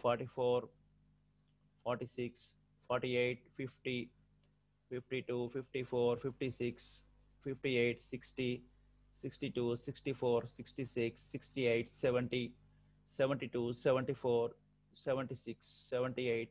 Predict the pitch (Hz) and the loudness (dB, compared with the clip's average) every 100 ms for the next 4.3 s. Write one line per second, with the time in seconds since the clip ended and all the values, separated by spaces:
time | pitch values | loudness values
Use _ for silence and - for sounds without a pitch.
0 | - 117 123 120 123 120 - - - _ | -8 -2 -2 0 -2 -6 -12 -20 -20 _
1 | _ _ _ - 127 139 127 123 123 - | _ _ _ 0 0 0 0 2 2 2
2 | 127 131 139 - 123 120 - - 127 131 | 0 0 0 2 4 4 2 -2 -2 0
3 | 139 - 117 120 - - - 127 131 135 | -6 -4 -4 -4 -8 -20 -6 -4 -2 0
4 | 120 117 | 2 2